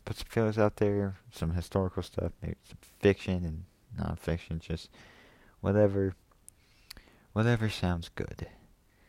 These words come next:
And I'm, I'm looking t-, into getting my library card,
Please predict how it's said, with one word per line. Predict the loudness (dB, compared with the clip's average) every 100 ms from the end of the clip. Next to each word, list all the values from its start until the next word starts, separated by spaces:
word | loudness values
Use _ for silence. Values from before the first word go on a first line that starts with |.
| _ _ -14 -4
And | 0
I'm, | 0 0 -4 -8 -20 -10
I'm | -6 -6 -8 -12 -10 -2
looking | -2 -2 -6 -6 -12 -16 _
t-, | -12
into | -8 -6 -6
getting | -4 -2 -2 -4
my | -4 -6 -8 -6
library | -4 -2 0 -2 -4
card, | -8 -6 -8